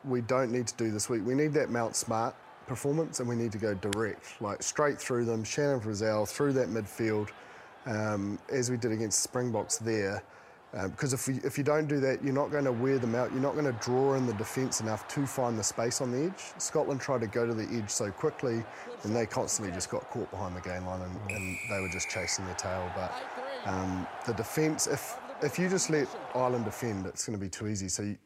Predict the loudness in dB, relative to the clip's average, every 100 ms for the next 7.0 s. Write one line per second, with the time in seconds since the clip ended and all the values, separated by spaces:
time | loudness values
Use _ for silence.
0 | -20 -20 -20 -6 0 0 2 4 4 2
1 | 0 0 2 2 2 0 -4 -2 2 4
2 | 2 2 0 0 -2 -4 -4 -6 -4 -2
3 | -2 -2 -2 0 4 4 4 4 2 0
4 | -2 -2 0 -2 -4 -4 -8 -6 -4 -2
5 | -2 -4 -6 -4 -4 -2 -2 -2 0 0
6 | -2 -4 -6 -4 -2 -2 -4 -6 -8